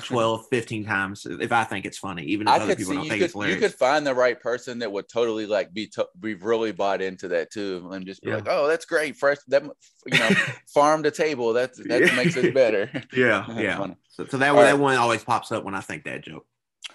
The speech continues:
Speaker 2: Mine's, uh, my dad joke's pretty, pretty fitting this week. I had to even,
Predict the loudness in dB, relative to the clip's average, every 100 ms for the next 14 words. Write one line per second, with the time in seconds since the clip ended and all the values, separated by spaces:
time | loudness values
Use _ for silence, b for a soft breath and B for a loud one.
0 | b 2 4 4 4 4 6 2 0 0
1 | 4 4 2 -2 -2 -8 -8 -10 _ -6
2 | -4 -2 -2 -2 -2 -4 0 2 4 2
3 | 2 -2 -4